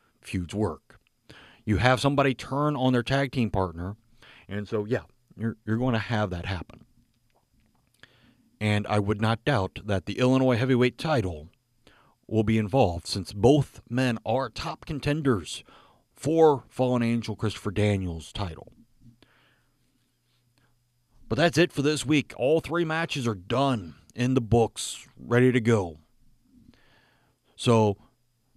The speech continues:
I encourage you to be here next week as we see, as I said, American heavyweight title on the line. David Von Erich defending the title against his brother Kerry.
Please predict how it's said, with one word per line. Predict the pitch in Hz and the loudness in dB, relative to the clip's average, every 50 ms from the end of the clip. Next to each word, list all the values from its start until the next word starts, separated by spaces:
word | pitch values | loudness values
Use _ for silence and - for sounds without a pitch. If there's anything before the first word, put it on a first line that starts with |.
| - - - - _ _ _ | -20 -20 -20 -20 _ _ _
I | - 135 143 | 0 0 0
encourage | 135 - 147 165 165 160 131 117 | 0 2 2 2 2 2 0 -2
you | 151 | -4
to | 143 | -6
be | 127 117 165 165 | -4 -2 -2 -2
here | 143 151 151 | 0 0 0
next | 147 147 151 - - - | -2 -2 -4 -6 -8 -8
week | 117 98 - - - - - | -8 -8 -10 -10 -18 -8 0
as | 120 127 123 117 | 2 2 2 2
we | 135 131 | 0 -2
see, | - - 156 170 165 123 87 - - - - | -2 -2 0 2 2 2 0 -2 -8 -14 -10
as | 92 101 101 | -6 -2 0
I | 127 123 | 0 0
said, | - - 156 143 113 87 - - - - - | 2 2 2 2 2 0 -6 -14 -18 -16 -10
American | - 107 131 165 180 175 - 156 | -4 0 4 4 4 4 4 2
heavyweight | 151 170 175 175 160 151 143 - | 0 2 2 2 2 2 0 -2
title | - - 147 151 151 143 127 104 85 73 - _ _ _ _ _ _ _ _ _ - | -4 -4 -2 -2 -2 -2 -2 -4 -6 -10 -16 _ _ _ _ _ _ _ _ _ -4
on | - 131 143 | -2 0 0
the | 143 139 | 0 -2
line. | 135 127 123 127 131 123 117 98 90 85 | -2 -2 -4 -4 -4 -4 -6 -8 -6 -2
David | 131 143 156 147 143 | 0 0 2 2 2
Von | 143 151 151 139 | 2 2 2 2
Erich | 143 151 147 123 - | 2 2 0 0 -2
defending | - 113 - 151 156 156 156 151 | -6 -4 -2 -2 0 0 -2 -4
the | 147 139 | -6 -4
title | - 135 143 143 143 139 | -2 0 2 4 4 2
against | 131 143 139 127 - | 2 0 -2 -2 -2
his | 143 123 | -2 -2
brother | 107 131 123 120 113 | 0 -2 -2 -2 -4
Kerry. | - - 131 127 120 104 82 73 - | -4 -2 -2 -2 0 -2 -4 -8 -14